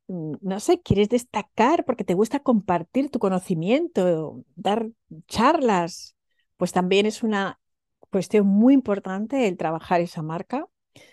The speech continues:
Generar ingresos adicionales, porque puede que tengas tu trabajo, pero quieras conseguir otras fuentes de ingresos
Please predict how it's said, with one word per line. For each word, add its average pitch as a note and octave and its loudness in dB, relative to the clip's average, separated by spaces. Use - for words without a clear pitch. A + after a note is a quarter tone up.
Generar A3 2
ingresos A#3 -2
adicionales, F#3 -4
porque D#3+ -10
puede E3+ -6
que F#3 -6
tengas F#3 -6
tu G#3 -12
trabajo, F3 -4
pero G3+ -2
quieras F3 -4
conseguir F3+ -4
otras A#3+ -4
fuentes D4+ -8
de E3+ -4
ingresos F3 -4